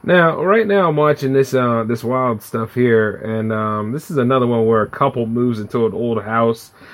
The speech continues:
you know, like the Amityville setup. And then the thing is, the, the creepy old lady next door is talking to the main woman. And the main woman obviously wants children,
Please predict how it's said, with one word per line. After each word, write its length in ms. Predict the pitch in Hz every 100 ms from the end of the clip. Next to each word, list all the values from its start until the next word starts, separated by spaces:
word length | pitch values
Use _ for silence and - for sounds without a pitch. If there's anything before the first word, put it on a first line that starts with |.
| - -
you 120 | 143
know, 160 | 139 131
like 240 | 127 110
the 100 | -
Amityville 800 | - 135 139 123 117 107 113 107
setup. 500 | - 110 101 95 - _ - _ _ - -
And 140 | 120
then 140 | 123 113
the 60 |
thing 300 | - 135 120
is, 280 | 127 123 110
the, 200 | 117 110
the 380 | 98 110 104 90
creepy 400 | - 147 123 123
old 260 | 127 127 110
lady 320 | 117 127 117
next 280 | 113 123 -
door 360 | 123 123 117 - - -
is 120 | 107
talking 400 | - 120 117 120
to 100 | -
the 80 | 117
main 400 | 107 113 117 110
woman. 400 | 113 117 120 120 - - - - _ _ -
And 180 | 127
the 60 | 120
main 300 | 123 147 135
woman 240 | 143 120 107
obviously 480 | 123 131 127 135
wants 340 | 120 127 120 -
children, 640 | 143 127 123 123 120